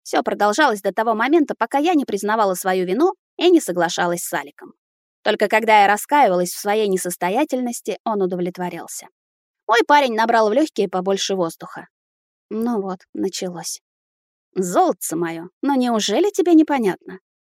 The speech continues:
Почему каждый раз все приходится тебе объяснять и разжевывать? Я мужчина и хочу брать от жизни все.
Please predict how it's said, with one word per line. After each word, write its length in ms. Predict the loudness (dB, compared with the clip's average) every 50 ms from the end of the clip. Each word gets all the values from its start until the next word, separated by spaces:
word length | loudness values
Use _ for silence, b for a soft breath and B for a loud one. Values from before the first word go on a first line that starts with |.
| _ _ -4
Почему 440 | -4 -2 0 0 4 4 4 4 6
каждый 460 | 6 6 6 6 4 2 2 2 4
раз 180 | 4 4 2
все 380 | 0 -4 -10 -6 0 2 2 2
приходится 580 | 2 0 0 2 2 2 2 2 0 -2 -4 -2
тебе 240 | -2 2 2 2
объяснять 520 | 2 2 0 -4 -6 -4 -2 -2 -2 -2 -2
и 40 | -2
разжевывать? 720 | -2 -2 -4 -6 -8 -8 -8 -10 -12 -14 -18 -20 -20 -20 _ _ _ _ _ _ _ _ _ -2
Я 280 | 0 0 2 2 0 0 _ -4
мужчина 640 | -4 -4 -2 -2 -2 -4 -2 -2 -4 -4 -4 -10 -12 _ _ _
и 140 | -4 -4 0
хочу 340 | 2 2 0 2 2 2 2
брать 280 | 4 4 2 2 2 0
от 120 | -2 -2
жизни 380 | -4 -6 -6 -4 -2 -2 -4 -4
все. 320 | -4 -8 -10 -10 -10